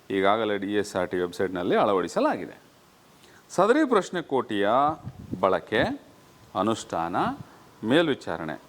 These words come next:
ಮತ್ತು ಅನುಪಾಲನೆ ಸಂಬಂಧ ಈ ಉಲ್ಲೇಖ ಒಂದರ ಸುತ್ತೋಲೆಯ ಮೂಲಕ ಆಗಲೇ ಮಾರ್ಗದರ್ಶನವನ್ನು ನಾವು ನೀಡಿದ್ದೇವೆ. ಪಾಯಿಂಟ್ ನಂಬರ್ ಒನ್ ಏನು? ಆರು ಅಂಶಗಳಿದ್ದಾವೆ.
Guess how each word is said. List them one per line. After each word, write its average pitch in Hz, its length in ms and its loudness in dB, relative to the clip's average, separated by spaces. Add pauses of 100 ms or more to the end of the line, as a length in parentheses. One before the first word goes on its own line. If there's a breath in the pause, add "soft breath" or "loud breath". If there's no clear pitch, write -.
(140)
ಮತ್ತು 185 220 4
ಅನುಪಾಲನೆ 127 680 0 (640 loud breath)
ಸಂಬಂಧ 180 440 2 (880 loud breath)
ಈ 160 460 4
ಉಲ್ಲೇಖ 226 500 4
ಒಂದರ 196 400 2
ಸುತ್ತೋಲೆಯ 175 520 2
ಮೂಲಕ 135 360 -2 (340)
ಆಗಲೇ 190 360 4
ಮಾರ್ಗದರ್ಶನವನ್ನು 135 1000 -4 (560)
ನಾವು 92 300 -2 (440)
ನೀಡಿದ್ದೇವೆ. 80 800 -2 (1400 loud breath)
ಪಾಯಿಂಟ್ 294 260 4
ನಂಬರ್ 165 260 2
ಒನ್ 107 240 -4 (120)
ಏನು? 151 540 0 (1200)
ಆರು 196 260 4
ಅಂಶಗಳಿದ್ದಾವೆ. 151 680 -4